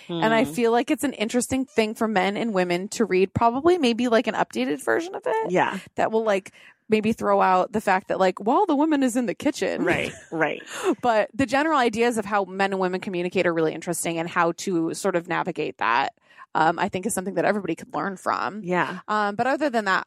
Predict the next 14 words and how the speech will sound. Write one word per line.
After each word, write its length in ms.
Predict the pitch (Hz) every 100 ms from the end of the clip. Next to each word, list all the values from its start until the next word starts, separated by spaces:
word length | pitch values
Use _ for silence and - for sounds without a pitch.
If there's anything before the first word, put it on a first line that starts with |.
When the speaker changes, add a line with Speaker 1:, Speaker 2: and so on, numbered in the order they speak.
| -
Speaker 1:
um, 600 | 202 190 175 165 151 156 - _
I, 480 | 180 170 165 160 165 -
like 160 | - 185
I 40 |
said 180 | 190 202
earlier, 260 | - 160 156
I 80 | 156
loved 280 | 156 156
A 20 | 180
Separate 300 | - - -
Peace, 240 | - -
and 80 | -
I 80 | 175
think 240 | 247